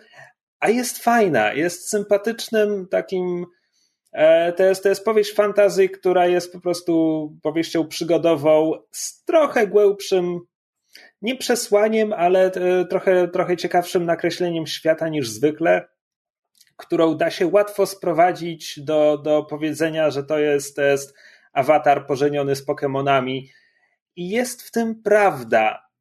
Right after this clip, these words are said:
Mówimy o Avatar The Last Airbender, nie o awatarze Jamesa Camerona, to byłoby chyba jeszcze dziwniejsze.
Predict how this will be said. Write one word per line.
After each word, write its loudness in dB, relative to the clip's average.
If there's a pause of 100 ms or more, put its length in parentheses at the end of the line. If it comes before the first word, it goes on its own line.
(240)
Mówimy -2
o 2
Avatar 0
The -2
Last 2
Airbender, 0
nie -2
o -2
awatarze 0
Jamesa -6
Camerona, -4
to -10
byłoby -8
chyba -2
jeszcze -4
dziwniejsze. -8